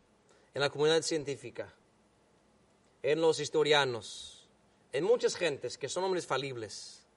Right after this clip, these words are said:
y van cambiando a me-, cada generación las verdades que ellos descubre-,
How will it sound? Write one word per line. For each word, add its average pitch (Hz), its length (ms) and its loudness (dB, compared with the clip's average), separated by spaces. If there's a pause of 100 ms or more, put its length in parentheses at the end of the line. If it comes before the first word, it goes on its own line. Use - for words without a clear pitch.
(1800)
y 127 40 -4
van 156 220 2
cambiando 151 720 0
a 127 60 -8
me-, 135 240 -8
cada 147 240 -4
generación 135 800 -6
las 120 160 -10
verdades 127 760 -6 (880)
que 131 100 -2
ellos 131 100 -2
descubre-, 123 440 -6